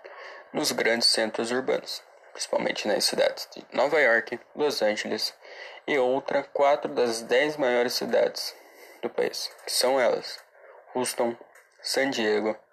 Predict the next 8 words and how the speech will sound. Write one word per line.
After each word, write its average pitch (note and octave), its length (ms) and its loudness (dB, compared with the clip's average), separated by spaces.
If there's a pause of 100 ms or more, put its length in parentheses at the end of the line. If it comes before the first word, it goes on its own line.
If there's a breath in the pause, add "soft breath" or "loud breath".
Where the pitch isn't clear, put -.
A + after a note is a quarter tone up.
(600 loud breath)
Phoenix - 480 -2 (460)
e A#2+ 160 0
San G#2+ 480 0
Antonio. - 420 -2 (1500 loud breath)
A - 80 2
população C3 600 0
chamada A2 480 2
latina, - 500 -2